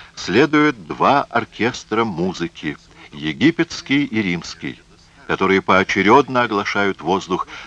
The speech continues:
то дикой мелодией боевого египетского клича, то победными маршами воинственного Рима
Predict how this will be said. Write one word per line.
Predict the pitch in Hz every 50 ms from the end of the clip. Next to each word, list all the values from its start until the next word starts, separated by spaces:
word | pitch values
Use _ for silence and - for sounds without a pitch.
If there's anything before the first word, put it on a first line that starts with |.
| - -
то | - 101 104
дикой | 98 - 98 120 120 - - 101 92 92
мелодией | 87 85 85 87 80 85 85 78 67 76 73 71 71 69 - -
боевого | 82 76 82 82 82 82 80 92 90 80 85
египетского | 82 78 78 73 90 85 - 87 - - - - 78 78
клича, | 80 - 202 190 - 156 151 - - 156 160 - - - - - - - - - _ -
то | 87 85
победными | - - 90 78 90 113 143 143 123 135 135 139 139
маршами | 131 117 110 113 120 120 113 - - - 104 107 107 104 104 - - - -
воинственного | - 71 73 73 82 95 101 - - - - 90 92 92 87 87 87 90
Рима | 90 92 101 101 87 73 65